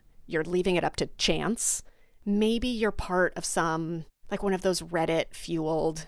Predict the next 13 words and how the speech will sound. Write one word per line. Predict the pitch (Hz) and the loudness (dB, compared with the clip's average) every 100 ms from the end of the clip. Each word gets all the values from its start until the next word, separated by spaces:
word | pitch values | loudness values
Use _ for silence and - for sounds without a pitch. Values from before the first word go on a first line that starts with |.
| - | -10
meme | 180 175 175 196 233 | -2 2 4 4 2
stock | - - 233 247 - | 0 2 2 2 -2
trading | - 269 262 269 269 269 | 0 0 2 0 0 2
things. | 254 247 262 262 277 - - - | 2 2 0 0 -2 -4 -6 -6
It | |
falls | - 196 180 196 | -2 2 2 4
on | 202 | 4
the | 190 | 2
spectrum | - 170 180 | 0 0 0
of | 156 | -2
get | - 139 | 0 0
rich | 170 - | 0 -2
quick | - 147 - - - | 0 0 -2 -8 -10